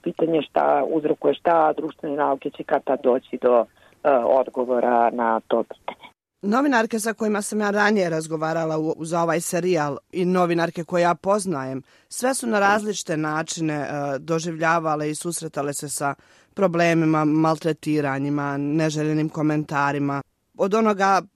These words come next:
Speaker 2: susretala su sa, sa, sa stvarima kao što su, recimo, problemi koji dolaze upakovani u kompliment, pa do doslovnog maltretiranja i, i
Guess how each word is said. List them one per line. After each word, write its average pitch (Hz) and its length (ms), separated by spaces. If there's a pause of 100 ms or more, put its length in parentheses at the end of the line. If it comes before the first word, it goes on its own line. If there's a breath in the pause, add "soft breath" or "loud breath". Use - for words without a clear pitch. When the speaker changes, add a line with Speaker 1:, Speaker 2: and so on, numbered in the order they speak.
Speaker 2:
susretala 214 480
su 185 240
sa, 190 200
sa, 202 160
sa 196 160
stvarima 202 480 (160)
kao 190 240
što 185 220
su, 185 240
recimo, 185 360
problemi 202 520
koji 196 200
dolaze 202 340
upakovani 185 560
u 180 60
kompliment, 185 760
pa 165 100
do 175 120
doslovnog 175 500
maltretiranja 175 880
i, 151 100
i 139 320